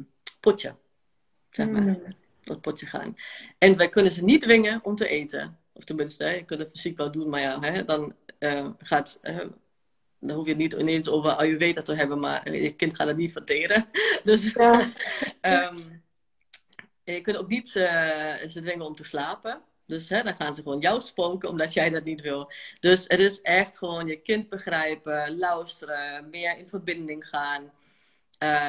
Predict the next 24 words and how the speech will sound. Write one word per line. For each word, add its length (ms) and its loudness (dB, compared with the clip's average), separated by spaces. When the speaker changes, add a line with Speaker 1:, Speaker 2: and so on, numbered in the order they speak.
Speaker 1:
ook 160 -2
je, 160 -4
aan 120 -2
je 140 -4
kind 260 -2
vragen 400 -2
wat 120 -8
het 140 -8
vervelend 520 -6
vindt, 220 -6
bijvoorbeeld 500 -6
aan 200 -6
je, 280 -10
of 140 -16
wat 140 -4
het 160 -6
wel 340 0
wil. 380 -6
Gewoon 240 0
snappen. 520 -4
En 140 0
Speaker 2:
Ja. 0 -
Speaker 1:
dat, 360 0
ja. 320 -6